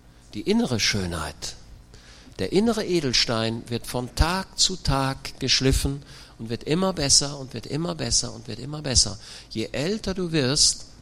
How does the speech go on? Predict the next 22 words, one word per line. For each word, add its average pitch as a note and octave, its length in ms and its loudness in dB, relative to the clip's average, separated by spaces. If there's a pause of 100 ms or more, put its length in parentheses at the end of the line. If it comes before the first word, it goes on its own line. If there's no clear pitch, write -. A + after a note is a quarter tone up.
(160)
so A#2+ 80 -4
sollte A#2+ 320 -2
es A#2+ 160 4
zumindest A#2 420 0
sein, B2+ 300 -2 (600)
kommt B2 240 -6
die A2+ 80 -2
innere F3+ 360 -2
Schönheit A#2 640 0
immer D#3 260 -2
deutlicher C3 600 -2
durch A2+ 540 -2 (960)
und A2+ 220 0
überblendet D#3 1120 4
quasi A2+ 960 2 (1080)
deine G2+ 380 -2
äußere D3 520 8
Unvollkommenheit. F#2 1120 -2 (1200)
Kann B2+ 100 -6
man C#3 100 -2
das C#3+ 120 0
sehen? D#3+ 220 0